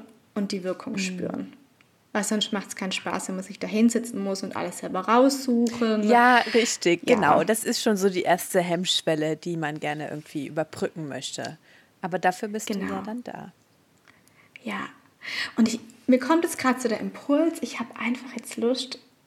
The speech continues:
Speaker 1: noch ein kleines Geschenk rauszugeben.
Speaker 2: Oh, wow.
Speaker 1: <laughs> Und zwar, <laughs> ich würde jetzt sagen, ähm, jetzt, die den Podcast hören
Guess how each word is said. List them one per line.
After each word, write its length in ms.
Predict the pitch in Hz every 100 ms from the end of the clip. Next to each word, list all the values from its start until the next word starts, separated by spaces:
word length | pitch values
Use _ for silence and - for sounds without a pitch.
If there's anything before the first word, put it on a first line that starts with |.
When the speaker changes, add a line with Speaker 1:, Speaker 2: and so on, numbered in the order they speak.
| _
Speaker 1:
noch 140 | 220
ein 80 | 202
kleines 340 | - 202 202 -
Geschenk 580 | - - 196 190 -
rauszugeben. 800 | 180 175 - - - 190 - - -
Speaker 2:
Oh, 420 | 370 185 - 180 233
wow. 520 | 165 202 294 220 302 -
Speaker 1:
<laughs> 80 | -
Und 180 | 240 247 311
zwar, 600 | 233 233 226 233 240 269 -
<laughs> 1900 | 285 277 - 269 269 - - - _ - - _ - - - - - - -
ich 140 | 262
würde 220 | 262 254 254
jetzt 200 | 247 254
sagen, 680 | 226 226 233 233 240 262 254 - - -
ähm, 680 | 226 220 220 226 214 214 - - _ - _
jetzt, 300 | 233 226 -
die 80 | 240
den 200 | 233 226
Podcast 640 | 233 277 277 226 214 - - -
hören 580 | 262 202 185 226 285